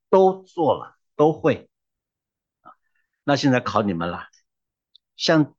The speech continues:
这样的一个门徒们三年多了，应该被耶稣称赞了，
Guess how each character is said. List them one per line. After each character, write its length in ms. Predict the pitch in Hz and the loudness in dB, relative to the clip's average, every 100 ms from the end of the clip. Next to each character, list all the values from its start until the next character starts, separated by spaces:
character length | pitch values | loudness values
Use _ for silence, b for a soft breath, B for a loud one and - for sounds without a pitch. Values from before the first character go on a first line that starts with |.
| _ - | _ -2
这 220 | 240 247 | 4 6
样 240 | 220 180 | 6 4
的 320 | 151 135 127 - | 4 4 2 -4
一 120 | 156 | -6
个 320 | 131 127 110 - - - _ | 0 0 0 -4 -8 -8 _
门 260 | 113 110 170 | 0 2 2
徒 240 | - 143 | 2 4
们 340 | 127 107 139 - | 4 4 0 -4
三 300 | - 165 139 | 0 2 2
年 240 | 113 117 | 2 0
多 200 | 120 117 | 2 2
了， 260 | 98 - _ _ _ _ _ _ _ _ _ _ _ _ _ _ | 0 -4 _ _ _ _ _ _ _ _ _ _ _ _ _ _
应 300 | 214 208 202 | 2 4 6
该 200 | 180 175 | 6 4
被 220 | 175 185 135 | 4 4 4
耶 160 | 123 139 | 4 4
稣 240 | - 147 | 4 2
称 360 | - - 151 151 | 2 2 6 6
赞 280 | 165 147 113 | 6 2 2
了， 240 | 87 80 | -2 -8